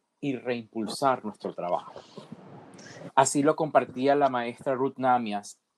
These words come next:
cuando hablaba de la luna nueva de Cáncer, que estamos en este mes de Cáncer. Y desde el coaching, Beatriz, ¿cómo podemos reiniciar,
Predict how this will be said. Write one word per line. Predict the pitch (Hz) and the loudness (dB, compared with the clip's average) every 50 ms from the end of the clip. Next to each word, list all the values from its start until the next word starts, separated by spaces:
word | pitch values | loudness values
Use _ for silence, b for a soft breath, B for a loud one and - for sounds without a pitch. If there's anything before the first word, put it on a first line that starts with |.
| _ | _
cuando | - - 127 117 117 113 | -2 -2 0 0 0 0
hablaba | 110 113 113 110 117 123 | 2 2 4 4 4 4
de | 127 120 | 4 2
la | 117 110 | 0 -2
luna | 107 107 104 107 107 | -4 -4 -4 -4 -4
nueva | 107 107 107 104 104 104 | -4 -4 -4 -2 -2 -2
de | 101 95 - | -2 -4 0
Cáncer, | - 131 127 127 127 127 - - 104 - | 4 4 4 4 2 -2 -6 -10 -10 -12
que | _ - | _ -8
estamos | - - 127 143 165 165 | -4 -2 0 0 0 -2
en | 143 | -4
este | 135 - 127 | -6 -6 -6
mes | 139 139 | -4 -4
de | 135 139 | -4 -2
Cáncer. | 135 - 139 139 139 139 127 - - - - _ _ _ _ _ b b b b b b b b b b b b b _ _ _ _ _ _ _ - - - - - _ _ _ _ _ _ _ _ _ _ _ _ _ | 0 2 2 2 2 0 -4 -8 -10 -10 -10 _ _ _ _ _ b b b b b b b b b b b b b _ _ _ _ _ _ _ -20 -20 -20 -20 -20 _ _ _ _ _ _ _ _ _ _ _ _ _
Y | - 196 196 196 196 190 185 170 B B B B B B B _ _ _ _ _ _ _ _ _ _ _ _ _ _ _ _ _ _ | 8 10 10 12 10 8 6 2 B B B B B B B _ _ _ _ _ _ _ _ _ _ _ _ _ _ _ _ _ _
desde | - - 196 190 208 | 6 6 8 10 8
el | 208 202 | 8 8
coaching, | - - 196 185 175 170 - - 143 120 117 113 - | 10 10 10 10 8 6 2 -4 -6 -6 -6 -6 -4
Beatriz, | 151 151 143 - 160 151 143 127 110 - - - _ _ - _ _ _ _ _ _ _ _ _ _ _ _ - | -4 -4 -2 -4 -4 -4 -4 -4 -6 -8 -14 -20 _ _ -20 _ _ _ _ _ _ _ _ _ _ _ _ 2
¿cómo | - - 202 214 220 226 233 240 233 233 - _ _ - | 6 8 8 8 8 6 4 4 2 0 -6 _ _ 2
podemos | - 160 156 151 143 143 160 175 175 - - | 4 6 8 8 8 6 4 0 -4 -6 -8
reiniciar, | - 147 147 147 139 127 127 120 - - 143 131 120 104 92 - | -6 0 0 2 2 2 0 -2 -2 2 4 6 6 6 4 0